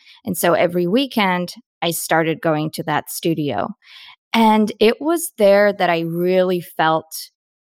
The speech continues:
connected to the legacy of what the, the craft and the art had to bring. Just entering the theater and physically being there, I felt that powerful transformation, just connecting to the legacy of what the theater had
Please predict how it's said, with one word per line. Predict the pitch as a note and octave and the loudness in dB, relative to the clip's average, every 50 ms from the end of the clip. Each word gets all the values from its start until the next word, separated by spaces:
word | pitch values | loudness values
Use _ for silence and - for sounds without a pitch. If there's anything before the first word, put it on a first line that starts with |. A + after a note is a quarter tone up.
| _ _ _ _ | _ _ _ _
connected | - G#3 F#3+ F#3 F3+ F3 E3+ - - G3 F3 - - | -4 -2 0 2 2 0 0 -2 -4 -6 -6 -4 -6
to | F#3 F3+ | -8 -4
the | D#3+ F#3 F3 F3 | -2 -2 0 0
legacy | E3+ E3 E3 E3 D#3+ D#3+ E3 F#3+ G3+ - - - A#3 A#3 A3+ A#3 A#3+ A#3 - - | 0 0 0 2 0 0 0 -2 -6 -6 -6 -4 -2 -2 0 0 0 -2 -4 -2
of | - F3+ E3+ D#3 D3+ | -2 -4 -4 -4 -4
what | D#3+ E3+ E3+ E3 - | -2 -2 -2 -2 -2
the, | - E3 D#3+ D#3 D3+ D3 - - - - | -4 -4 -4 -4 -4 -6 -8 -8 -8 -10
the | - | -10
craft | - - - G3 E3+ E3 - F3 - - - | -10 -8 -6 -4 -2 -2 -4 -4 -6 -6 -6
and | - F3 E3 | -4 -4 -4
the | E3 D#3 D#3 | -4 -2 -2
art | D#3+ E3 F3+ F3 | -2 -2 -2 -4
had | - - E3+ E3 D#3+ - - | -6 -10 -12 -12 -12 -12 -12
to | - D#3+ | -14 -12
bring. | - - D#3+ D#3+ D#3+ E3 F3+ G#3 A3+ B3 B3 - - - - - _ - | -8 -6 -4 -4 -4 -2 0 0 0 0 0 -4 -10 -18 -20 -20 _ -8
Just | - G3+ - - - - - - _ _ _ _ _ _ _ _ | -6 -4 -4 -4 -6 -8 -12 -18 _ _ _ _ _ _ _ _
entering | G#3+ A3 A3 A3 - G#3+ A3 G#3 G3 F#3+ F#3+ F#3 F3+ F3+ F3+ F3+ - _ _ | 2 4 4 2 2 2 2 2 2 2 2 0 0 -2 -4 -6 -8 _ _
the | - - F3+ | -14 -12 -12
theater | E3+ - G#3 G3+ G3 F#3 F3+ E3+ D#3+ | -8 -4 0 2 2 2 2 2 0
and | D#3 D#3 | -2 -4
physically | - - - C4 B3 G#3+ G#3+ - - G3+ F3+ | -6 0 2 2 2 2 0 -4 -4 -4 -4
being | D3+ - F3+ F3+ F#3 F#3 F3 E3 | -2 0 0 0 0 0 0 -2
there, | D#3+ D#3+ D3+ D3 D3 D3+ - - - | -2 -4 -4 -4 -4 -6 -6 -8 -10
I | E3+ | -10
felt | D#3+ - - - A3 G#3 G#3+ G#3+ - | -10 -12 -6 -2 0 0 0 0 0
that | F#3+ D#3+ - - _ _ _ _ _ _ _ - | -2 -2 -2 -4 _ _ _ _ _ _ _ -16
powerful | - - F#3 G#3 A3+ A3+ A3 A3 G#3 G3+ - - - F3 F3 E3+ E3+ E3 E3 E3 E3 D#3+ - _ _ _ _ _ _ _ _ _ _ _ _ _ _ _ _ _ _ _ - - | -12 -8 -2 0 0 2 2 2 0 -2 -4 -6 -4 -2 0 2 2 2 0 0 -2 -4 -8 _ _ _ _ _ _ _ _ _ _ _ _ _ _ _ _ _ _ _ -20 -14
transformation, | - - A#3+ A3+ A3 G#3+ G#3+ - - G3+ F#3 E3+ E3+ F3 F#3 G3 - - E3 D3+ C3+ C3+ | -6 -2 0 2 2 0 0 -2 -4 -2 -2 0 0 0 0 -2 -2 -4 -6 -8 -10 -10
just | - - F#3 - - | -10 -10 -10 -8 -4
connecting | - G3 F#3 F#3 F#3 F#3+ - - G3+ G3 F#3+ | -2 -2 0 0 0 -2 -2 -4 -4 -4 -2
to | - F#3+ | -4 -4
the | E3+ F3 E3+ | -4 -2 -2
legacy | E3+ E3 E3+ E3+ F3+ F3 G3 F#3 - - F3+ | -2 0 0 0 0 -2 -4 -6 -6 -4 -4
of | F3 E3 D3+ | -4 -4 -4
what | D3+ E3 D#3+ - | -4 -6 -6 -6
the | - | -8
theater | - - A3+ A#3 A3+ A#3 A3+ | -6 -2 -2 0 0 0 -2
had | G#3+ G3+ G#3 G#3 | -2 -2 -4 -4